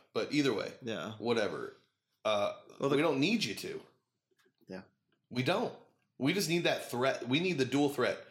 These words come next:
Speaker 1: Like, honestly, I wouldn't be upset if first play of the game this week,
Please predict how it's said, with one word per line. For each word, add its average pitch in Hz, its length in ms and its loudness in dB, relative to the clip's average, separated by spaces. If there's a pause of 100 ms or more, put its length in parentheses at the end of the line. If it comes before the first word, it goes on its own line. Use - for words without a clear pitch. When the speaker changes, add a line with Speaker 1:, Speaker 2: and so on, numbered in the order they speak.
(360)
Speaker 1:
Like, 135 140 4
honestly, 208 460 2
I 156 140 4
wouldn't 170 220 4
be 151 100 2
upset 131 320 2
if - 320 -4 (1120)
first 139 360 -2
play 135 180 2
of 120 60 0
the 113 60 -4
game 123 240 0
this 131 220 -4
week, 127 300 -4